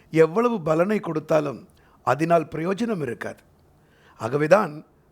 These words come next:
இந்த காலவெளியிலே கர்த்தர் உங்களுக்கு சொல்லுகிற வார்த்தை, உங்கள் கைகளில் நீங்கள் எதிர்பார்த்திருக்கிற பூமிக்குரிய ஆசீர்வாதங்களை கர்த்தர் தருவதற்கு முன்பதாக உங்களை கர்த்தர்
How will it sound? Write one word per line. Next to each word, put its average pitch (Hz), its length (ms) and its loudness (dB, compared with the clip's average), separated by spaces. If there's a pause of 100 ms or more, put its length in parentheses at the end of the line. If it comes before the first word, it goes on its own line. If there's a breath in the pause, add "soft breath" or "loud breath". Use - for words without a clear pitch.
(120)
இந்த 156 320 -4
காலவெளியிலே 160 720 0 (420 soft breath)
கர்த்தர் 151 340 0
உங்களுக்கு 180 400 -2
சொல்லுகிற 165 600 -2
வார்த்தை, 131 600 0 (500 soft breath)
உங்கள் 233 460 0
கைகளில் 170 720 -2 (340 soft breath)
நீங்கள் 151 280 -2
எதிர்பார்த்திருக்கிற 175 1200 0 (420 soft breath)
பூமிக்குரிய 226 720 0
ஆசீர்வாதங்களை 156 1000 -2 (420 soft breath)
கர்த்தர் 170 440 0
தருவதற்கு 180 720 0
முன்பதாக 147 840 0 (540 loud breath)
உங்களை 185 520 2
கர்த்தர் 143 540 -2